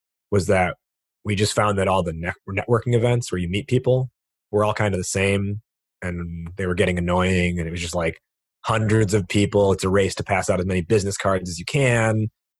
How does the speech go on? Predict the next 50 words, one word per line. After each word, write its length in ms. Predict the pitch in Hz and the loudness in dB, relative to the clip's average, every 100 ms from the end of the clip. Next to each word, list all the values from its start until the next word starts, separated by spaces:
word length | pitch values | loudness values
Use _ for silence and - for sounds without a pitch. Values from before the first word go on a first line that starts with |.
| _ | _
No 640 | 107 113 113 110 110 98 90 | 2 6 6 6 4 2 0
deep 200 | 107 98 | -2 0
conversation, 760 | - 92 87 87 113 104 - 104 - | -2 -2 -2 0 2 4 2 0 -2
no 160 | 104 | 2
really 320 | 110 95 95 | 2 4 0
getting 240 | 85 87 85 | 0 -2 -4
to 60 | - | -6
know 120 | 87 | -4
people. 200 | 87 92 | -2 0
It's 80 | 98 | 0
all 100 | 95 | 0
the 60 | |
same, 300 | - - 85 | 0 -2 -2
you 80 | 85 | -2
know, 80 | 78 | -6
three 140 | - 85 | -8 -4
questions. 540 | - 85 - 101 - _ _ _ _ _ _ _ | -4 -4 -6 -8 -8 _ _ _ _ _ _ _
So 480 | - - 123 107 98 | -6 2 4 6 4
that's 240 | 87 117 113 | 4 0 2
when 60 | |
we 60 | 107 | 2
said, 120 | 101 | 4
"Okay, 140 | 101 | 4
let's 200 | 92 107 | 2 2
just 280 | - 120 - _ _ | 0 -2 -4 _ _
try 140 | 101 | 0
and 100 | 104 | 2
throw 120 | 95 95 | 2 4
our 80 | 92 | 4
own 100 | 98 | 2
events." 380 | 78 73 - | -2 -16 -14
And 100 | 87 | -12
so 100 | 87 | 0
we 80 | 98 | 2
did. 220 | 104 110 | 4 4
We 160 | 95 90 _ _ _ _ | 2 0 _ _ _ _
threw 220 | 95 95 | -2 0
these 220 | 87 87 | 0 -2
smaller 640 | - - 110 107 107 110 104 | -4 -2 2 4 4 4 2
scale 360 | - 95 92 | 2 2 2
events. 320 | 87 85 85 85 | 2 0 -4 -4
There 100 | 90 | -4
were 80 | |
somewhere 200 | 82 95 | -4 -4
between, 200 | 87 87 | -4 -4
like, 120 | 85 - | -8 -6
ten 200 | - 92 | -4 -2
and 140 | 90 | 0
thirty 220 | 92 90 | 0 0
people, 460 | 90 90 80 87 | 0 -2 0 -4